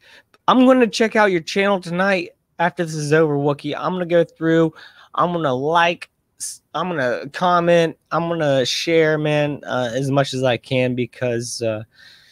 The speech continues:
you've been there for me f-, s-, om-, I think since, like, day freaking one, dude. And I watch,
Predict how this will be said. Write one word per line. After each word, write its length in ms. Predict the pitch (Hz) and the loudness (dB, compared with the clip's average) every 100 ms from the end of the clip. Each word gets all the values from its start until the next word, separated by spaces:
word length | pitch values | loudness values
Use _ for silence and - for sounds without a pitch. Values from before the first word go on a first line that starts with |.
| _ | _
you've 280 | 208 285 208 | 2 2 4
been 260 | 233 220 | 4 4
there 400 | 196 180 175 165 - | 4 6 6 4 -2
for 300 | - 160 160 | 2 4 4
me 200 | 160 151 | 2 0
f-, 160 | - _ _ _ _ | -4 _ _ _ _
s-, 200 | - - - | -20 -8 0
om-, 240 | 240 254 143 - | 2 2 -6 -8
I 100 | 180 | -10
think 280 | - 247 - | -4 -4 -4
since, 260 | 202 147 | -10 -6
like, 280 | 110 101 101 | -6 -8 -2
day 180 | 143 147 | 0 0
freaking 540 | - 156 135 90 87 | -2 -4 -4 -8 -10
one, 380 | 90 180 175 87 | -8 -6 -6 -6
dude. 340 | 92 95 147 - _ _ _ _ _ _ _ _ _ _ _ _ _ | -4 -4 -4 -10 _ _ _ _ _ _ _ _ _ _ _ _ _
And 140 | - 135 | 0 4
I 100 | 233 | 6
watch, 440 | 247 156 - - | 6 4 2 -6